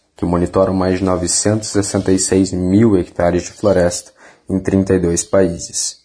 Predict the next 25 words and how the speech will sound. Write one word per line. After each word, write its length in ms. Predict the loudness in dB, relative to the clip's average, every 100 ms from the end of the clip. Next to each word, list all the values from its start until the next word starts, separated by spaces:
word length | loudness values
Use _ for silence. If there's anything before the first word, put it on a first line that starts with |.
| _ -4
e 80 |
já 140 | 0 0
mapearam 500 | 0 2 2 4 2
mais 220 | -2 -6
de 80 | -4
duas 340 | 0 2 2
mil 280 | 0 0 2
e 20 |
novecentas 640 | 2 0 0 -2 -2 -4 -4
espécies 600 | -6 0 2 2 -2 -4
para 240 | 0 0
detecção 560 | -2 -4 -4 -2 -6 -4
automática 880 | -4 -4 -4 -4 -6 -6 -8 -10 -12 -20 _ -6
e 40 |
cento 360 | -2 0 0 -2
e 40 |
cinquenta 460 | -4 -4 -2 0 0
e 100 | 2
uma 200 | 0 0
assinaturas 580 | -2 -6 -6 -2 -2 -2
acústicas 540 | -2 -6 -6 -8 -6
de 80 | -8
espécie 440 | -2 0 0 -2
em 80 | -6
extinção. 560 | -6 -4 -2 -2 -4